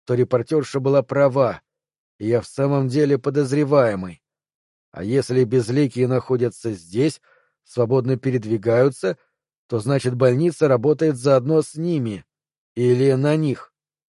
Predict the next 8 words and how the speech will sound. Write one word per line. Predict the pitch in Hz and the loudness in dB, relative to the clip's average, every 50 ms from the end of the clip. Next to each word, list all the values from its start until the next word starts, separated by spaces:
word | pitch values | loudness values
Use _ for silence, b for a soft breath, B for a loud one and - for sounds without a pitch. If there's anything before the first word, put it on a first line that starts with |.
| _ _ _ _ _ _ | _ _ _ _ _ _
Это | 104 101 - 131 127 | -10 -4 0 2 2
объясняет | 123 113 120 123 117 - 120 135 139 139 135 120 151 | 2 2 -2 -6 -8 -6 -4 -2 0 0 0 0 -2
и | |
гул, | 147 147 175 185 156 123 - _ _ _ _ _ _ | -2 2 2 2 2 2 -2 _ _ _ _ _ _
исходящий | - - - - 117 107 120 131 123 - - - 135 | -16 -16 -10 -8 -6 -2 0 0 0 -2 -4 -6 -4
из | 135 120 117 | -4 -4 -2
Девана. | 131 156 139 120 113 110 101 101 87 - _ _ _ _ _ _ _ _ _ _ _ _ _ | 0 0 0 0 -2 -4 -6 -8 -12 -16 _ _ _ _ _ _ _ _ _ _ _ _ _
Возможно, | - 101 117 117 101 101 123 139 143 135 110 117 135 135 135 | -6 -4 -2 -2 -2 -2 -4 -2 -2 -2 -2 -2 -4 -4 -4